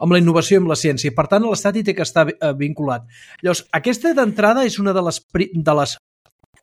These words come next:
de les veritats que s'ignoren, per exemple, amb el discurs tecnològic. Quan agafen i penya, doncs, de la, de Silicon Valley, de les startups, els venture capital, i comencen a dir, «No, no,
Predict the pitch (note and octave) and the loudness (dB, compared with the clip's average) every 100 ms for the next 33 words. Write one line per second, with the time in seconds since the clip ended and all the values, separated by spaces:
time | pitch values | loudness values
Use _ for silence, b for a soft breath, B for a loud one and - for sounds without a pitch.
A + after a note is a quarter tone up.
0 | _ - E3+ D#3 E3+ E3 C#3+ C#3 D#3+ D#3 | _ -20 -8 -2 0 -2 -2 -2 0 0
1 | A3+ A#3+ - G3+ - D#3+ E3+ A#3 G3 B3+ | -2 -2 -4 -6 -4 -2 0 0 0 -2
2 | F4+ b b b - E3 C#3+ G3 G#3 C#4 | -8 b b b -2 0 2 2 2 0
3 | F#3+ F3+ D#3+ - F3+ - D3 C#3 B2 A2 | 2 0 -2 -6 -6 -4 -6 -4 -6 -8
4 | A2+ _ b b - D3 D3+ F#3 A3+ A3 | -12 _ b b -4 -2 2 2 2 2
5 | G3+ F3+ E3+ E3 E3 E3 D#3 C#3+ C#3 C#3 | 2 0 0 0 0 0 -2 -4 -6 -6
6 | C#3 C3+ C3 - D#3 C#3 B2+ A2 C#3 F3 | -6 -8 -8 -4 -4 -2 -2 0 2 2
7 | D#3 D3 C3 A#2 - B2+ D3 C#3+ C#3 B2 | 0 -2 -6 -6 -4 -4 -2 -4 -4 -6
8 | C#3 C3 C3+ D3 D3+ D3+ C3+ C#3+ C3+ C#3 | -6 -6 -4 -2 -2 -2 -6 -6 -4 -4
9 | B2+ C3+ G3 | -4 -2 -2